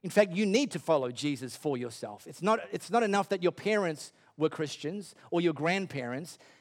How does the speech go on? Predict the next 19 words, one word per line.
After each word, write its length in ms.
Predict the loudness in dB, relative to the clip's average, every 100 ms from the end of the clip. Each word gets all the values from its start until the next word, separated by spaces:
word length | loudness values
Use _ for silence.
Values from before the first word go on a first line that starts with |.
| _ 4
Every 300 | 6 6 6
one 240 | 6 4
of 120 | 4
us 400 | 4 2 -4 -18 _ _ _
has 240 | 2 2 4
to, 100 | 0
at 80 |
some 280 | 4 4 4
point 220 | 2 2
in 100 | 4
our 60 | 4
life, 220 | 6 4
decide 420 | 2 0 4 4
whether 200 | 6 4
we're 220 | 4 2 2
gonna 160 | 0
have 140 | 2 0
a 80 |
personal 760 | 0 0 4 4 2 -4 -4 -4